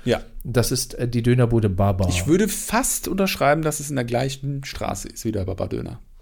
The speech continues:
Speaker 2: Ja, müssen wir nochmal gucken. Aber das ist Baba. Da gibt's auch schöne, äh, Falafel, Jufka. Unbezahlte Werbung. Haben wir schon erwähnt? Ja.
Speaker 1: <laughs> Der ist wirklich gut.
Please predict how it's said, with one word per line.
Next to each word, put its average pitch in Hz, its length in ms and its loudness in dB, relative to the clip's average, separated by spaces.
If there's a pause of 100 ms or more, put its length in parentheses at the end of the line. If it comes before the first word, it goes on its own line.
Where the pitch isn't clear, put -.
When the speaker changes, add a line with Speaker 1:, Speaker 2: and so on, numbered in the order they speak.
Speaker 2:
Ja, 117 200 -2
müssen - 220 -6
wir 135 60 0
nochmal 123 180 0
gucken. - 260 -14 (140)
Aber 139 140 2
das 143 160 2
ist - 60 -8
Baba. 95 340 -4 (340)
Da 123 80 2
gibt's 123 200 2
auch 113 220 2 (300)
schöne, 120 560 2
äh, 101 240 2
Falafel, 135 720 4
Jufka. 123 680 -2 (960)
Unbezahlte 117 420 0
Werbung. 98 280 0 (160)
Haben 139 60 -4
wir 139 60 0
schon 139 140 -2
erwähnt? 143 380 -2
Ja. - 100 -2 (560)
Speaker 1:
<laughs> - 680 -6
Der 139 100 6
ist 135 100 2
wirklich - 240 0
gut. 98 160 -4